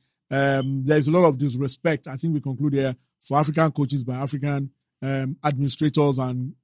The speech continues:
uh, clubs or national teams mostly. And at the end of the day, I, I always say something.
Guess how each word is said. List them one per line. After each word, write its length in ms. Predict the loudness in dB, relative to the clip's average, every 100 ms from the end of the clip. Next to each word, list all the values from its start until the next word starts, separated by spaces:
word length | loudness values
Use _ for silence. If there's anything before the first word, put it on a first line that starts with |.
| _
uh, 540 | -4 -2 -2 -4 -4 -4 4
clubs 420 | 6 6 2 -2
or 160 | -2 -2
national 400 | -2 0 2 2
teams 380 | 2 -2 -2 -8 -6
mostly. 540 | 2 4 4 2 -2 -4 _ _ _ _ _ _ 0
And 120 | 2
at 100 | 4
the 80 | 6
end 120 | 6
of 100 | 6
the 100 | 4
day, 400 | 6 8 8 6 0 _ _ _ 0
I, 160 | 2 6
I 60 | 10
always 280 | 10 8 4
say 180 | 2 2
something. 420 | 0 -4 -4